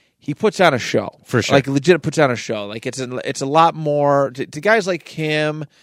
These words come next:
Speaker 1: you know, Michael, Prince, a lot of these people, you weren't just coming to hear them play music. It was a whole show involved.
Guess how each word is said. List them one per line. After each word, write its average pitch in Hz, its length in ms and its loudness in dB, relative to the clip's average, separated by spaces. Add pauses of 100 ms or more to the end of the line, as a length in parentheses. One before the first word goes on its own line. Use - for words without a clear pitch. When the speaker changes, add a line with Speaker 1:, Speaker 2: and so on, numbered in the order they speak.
(300)
Speaker 1:
you 120 140 -8
know, 101 240 -10 (320)
Michael, 110 800 -6 (400)
Prince, 117 540 -6
a - 40 -12
lot 117 200 -2
of - 40 0
these 123 120 -6
people, 123 480 -2
you 147 100 -8
weren't 240 160 -4
just 147 140 -10
coming 123 200 -10
to 107 60 -10
hear 113 140 -8
them 104 100 -12
play 95 160 -10
music. - 480 -18
It - 60 -6
was 156 120 -6
a 127 60 -6
whole 127 300 -8
show 107 280 -6
involved. - 540 -16